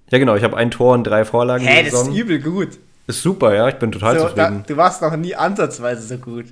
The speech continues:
Speaker 1: Aber ich habe auch grad die, das Glück, in Anführungsstrichen, dass unsere Standardschützen alle verletzt sind oder im Urlaub oder
Speaker 2: Ja.
Speaker 1: sonst was und ich deswegen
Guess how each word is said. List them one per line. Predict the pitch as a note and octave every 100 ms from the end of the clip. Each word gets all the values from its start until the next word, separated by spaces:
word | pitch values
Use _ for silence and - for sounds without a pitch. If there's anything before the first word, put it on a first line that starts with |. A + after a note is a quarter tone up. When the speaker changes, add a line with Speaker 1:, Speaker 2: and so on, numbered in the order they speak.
| _ _ _ -
Speaker 1:
Aber | A2 G#2+ G#2+ G#2 G#2 G2+ - -
ich | - - -
habe | - G2+ G#2
auch | G2 -
grad | G#2 G2
die, | G#2 G#2 G#2+ G#2+ _ _ _ _ _ _ -
das | G2+ - -
Glück, | A#2 B2+
in | A2+ G2
Anführungsstrichen, | A2+ A2+ A2 G#2+ - G#2 G#2+
dass | G2+ F#2+
unsere | G#2 G#2 G#2
Standardschützen | F#2+ G#2+ A2+ G#2+ - A2 - A2 G#2+
alle | - G#2 G2+ G2
verletzt | F#2+ G2+ G#2+ - -
sind | G#2+ G#2 G#2
oder | - G2+ G2
im | G2+ G#2+
Urlaub | A2+ G#2+ G2+
oder | A#2+
Speaker 2:
Ja. | B2
Speaker 1:
sonst | A2+ A2+
was | G#2 -
und | G2+
ich | G2+
deswegen | - F#2+ G2 F#2+ F#2+ F#2+